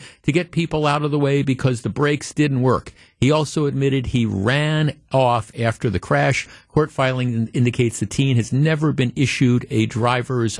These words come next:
license. Seventeen years old, driving without a license, of course, stolen car, of course, runs a-, from the cops, of course, runs a red light, of course, hits a taxi, kills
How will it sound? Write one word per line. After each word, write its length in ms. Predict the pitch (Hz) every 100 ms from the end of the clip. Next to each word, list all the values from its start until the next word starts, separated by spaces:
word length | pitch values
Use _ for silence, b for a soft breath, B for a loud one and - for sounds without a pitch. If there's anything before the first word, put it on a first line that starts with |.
| -
license. 540 | 107 107 - - - B B
Seventeen 760 | B - 180 185 185 - 160 151
years 260 | 139 131
old, 440 | 127 107 107 104 - B B B
driving 640 | - 123 139 160 151 156 143 -
without 440 | 110 120 127 156
a 80 | 156
license, 600 | 135 123 - 131 123 -
of 260 | - 98 -
course, 560 | - 95 76 95 - b b b
stolen 760 | b - - 165 170 170 160 147
car, 520 | - 110 82 76 98 - -
of 340 | 131 131 123
course, 520 | - 117 92 98 - - b -
runs 520 | 104 143 180 185 151
a-, 160 | 147 131
from 200 | - 139
the 80 |
cops, 520 | 123 117 101 107 - -
of 200 | 110 101
course, 420 | - 92 82 -
runs 340 | 135 123 156 160
a 80 |
red 300 | 170 160 180
light, 320 | 165 104 98 -
of 160 | 120 -
course, 420 | - 104 95 - B B
hits 280 | - 190 -
a 80 | 170
taxi, 600 | - 143 139 - 143 127
kills 680 | - - 196 190 175 170